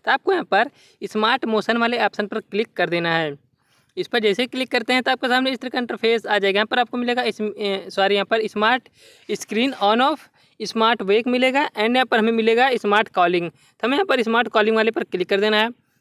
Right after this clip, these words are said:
अब उस पर जैसे क्लिक करेंगे तो आपको ऊपर मिलेगा सबसे ऊपर स्मार्ट आंसर, आंसर। तो आप इसको जब इनेबल कर देते हैं तो यहाँ पर लिखा हुआ "When receiving a call, place the phone near your ear to automatically pick up the, your, the call।" इसमें कह रहा है कि अगर आपके मोबाइल पर जब भी किसी को कॉल आएगा,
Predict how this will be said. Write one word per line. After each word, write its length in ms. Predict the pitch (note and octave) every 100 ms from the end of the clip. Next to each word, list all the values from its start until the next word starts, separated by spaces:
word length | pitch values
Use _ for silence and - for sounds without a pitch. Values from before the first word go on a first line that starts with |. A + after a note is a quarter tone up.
| -
अब 100 | G3
उस 80 | G3
पर 120 | C4
जैसे 240 | C4+ C4
क्लिक 260 | C#4 B3 C4+
करेंगे 320 | - B3+ C4
तो 100 | B3+
आपको 180 | B3+ -
ऊपर 440 | C4+ B3 A3 G#3+ B3
मिलेगा 440 | B3+ B3+ C4 C#4 - - _
सबसे 280 | - G#3 C4
ऊपर 480 | B3+ C4 C#4 D4 A3+
स्मार्ट 320 | G#3+ A3 A3
आंसर, 340 | G3+ F#3+ G3+ G3+ G3+
आंसर। 440 | G3 G3 G3+ E3+ - _ -
तो 60 | C4
आप 120 | C4+
इसको 200 | B3 C#4
जब 120 | C#4 C4
इनेबल 260 | A3 A3+
कर 120 | -
देते 220 | A#3 A3+ A3+
हैं 80 |
तो 40 | A3+
यहाँ 100 | B3+
पर 100 | F#4+
लिखा 180 | B3+ B3
हुआ 180 | B3
"When 180 | A3 A#3
receiving 400 | A#3+ - A3 A#3
a 120 | A#3 G#3
call, 260 | G3 G3+ C4+ - - _
place 160 | A#3 B3 A#3+
the 80 | A3+ G3+
phone 180 | G#3+
near 360 | A#3 A3 A3+ A#3+
your 360 | A#3 A3+ A3 A3
ear 300 | G#3 G#3 A#3
to 80 |
automatically 540 | F4 A3 G#3 G3+ A#3 A3
pick 120 | G#3
up 100 | F#3+
the, 160 | A#3 A3
your, 200 | G#3 G#3+ G3
the 60 | G#3 -
call।" 200 | E3+ D#3+ - - -
इसमें 200 | G3 C4
कह 120 | B3+
रहा 60 | B3
है 60 |
कि 120 | B3 B3+
अगर 340 | A#3+ A3+ C4
आपके 200 | C4 -
मोबाइल 200 | A#3+ A3+
पर 80 | A3
जब 140 | G#3+
भी 120 | G#3
किसी 220 | A3+ G#3 A3
को 100 | A3
कॉल 280 | F#3+ G3
आएगा, 340 | G#3 G#3 G#3+